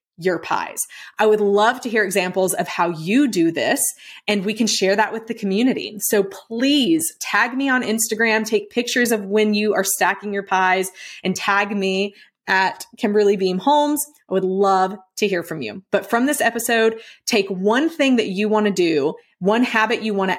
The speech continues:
add in to what you do, and use that to start stacking your pies and seeing more change and growth in your attraction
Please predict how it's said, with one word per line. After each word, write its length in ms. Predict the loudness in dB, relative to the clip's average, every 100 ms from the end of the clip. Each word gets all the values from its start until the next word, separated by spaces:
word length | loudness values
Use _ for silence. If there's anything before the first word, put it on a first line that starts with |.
| 0
add 300 | 2 2 0
in 420 | -4 -2 -2 -4 _ -2
to 120 | -2
what 320 | 2 0 0
you 140 | -2
do, 380 | 0 -2 -2 -6 -12 _ _
and 200 | -2 0
use 260 | 2 0 2
that 280 | 0 0 -2
to 80 | -4
start 260 | -2 -2
stacking 680 | -2 0 -2 0 -4 -4 -4 -2
your 120 | -2
pies 520 | 0 0 0 -2 -4 -4 -6 -4
and 140 | -2
seeing 460 | 0 2 2 4 4
more 180 | 2
change 500 | 0 -2 -4 -4 -8 -4
and 180 | -4 -2
growth 480 | 0 2 0 -4 -6
in 120 | -4
your 120 | -2
attraction 680 | -2 -2 -4 -6 -8 -8